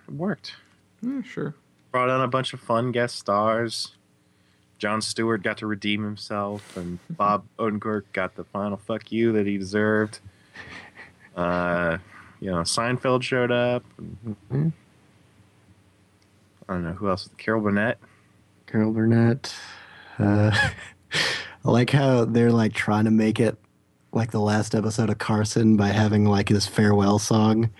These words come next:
Speaker 3: but they got, like, Clint Black, this country singer, to do it.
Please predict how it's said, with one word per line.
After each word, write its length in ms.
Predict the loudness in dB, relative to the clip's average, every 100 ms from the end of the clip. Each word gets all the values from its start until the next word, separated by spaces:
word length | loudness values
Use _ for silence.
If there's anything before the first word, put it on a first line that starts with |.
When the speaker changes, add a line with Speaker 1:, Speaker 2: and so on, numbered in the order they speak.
| -16 -20 -20 -20 -20 _ _ _ _ _ _
Speaker 3:
but 260 | 2 2
they 120 | 4 4
got, 200 | 2 2
like, 180 | -2 -4 _ _
Clint 460 | -4 0 0 0
Black, 460 | -2 0 2 0 -2
this 180 | -6 -6
country 420 | -2 -2 2 2
singer, 420 | 4 4 6 4
to 80 | 4
do 180 | 4 4
it. 120 | 2